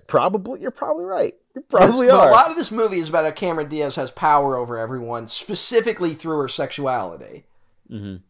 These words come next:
Speaker 2: Like, that's, that's her big weapon, ultimately.
Speaker 1: Yeah.
Speaker 2: Which could just be, like, Cormac McCarthy, like, playing the tropes a little bit, but it's also, like,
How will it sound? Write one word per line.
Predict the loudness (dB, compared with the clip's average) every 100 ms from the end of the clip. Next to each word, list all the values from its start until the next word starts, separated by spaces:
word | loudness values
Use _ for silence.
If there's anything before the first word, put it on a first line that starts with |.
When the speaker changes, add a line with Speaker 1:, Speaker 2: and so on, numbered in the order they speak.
| _ _ _
Speaker 2:
Like, | -10 -4
that's, | -2 -2
that's | -2 -2 -2
her |
big | -4 0 -2 0
weapon, | -2 -2 -6
ultimately. | -12 -14 -18 -18 -18 -18 -20 _ _ _ _ -14
Speaker 1:
Yeah. | -8 -8 -8 -10
Speaker 2:
Which | -6
could | -2
just | -4 -2
be, | 0
like, | 0 -2 _
Cormac | 0 2 2
McCarthy, | 0 0 0 -2
like, | -4 -6 _ _
playing | -6 -4 -4
the | -8
tropes | -4 -2 -2 -4
a | -8
little | -6 -8
bit, | -8 -10 -10 -12
but | -12 -10
it's | -12 -8
also, | 2 4 4 0
like, | 0 -4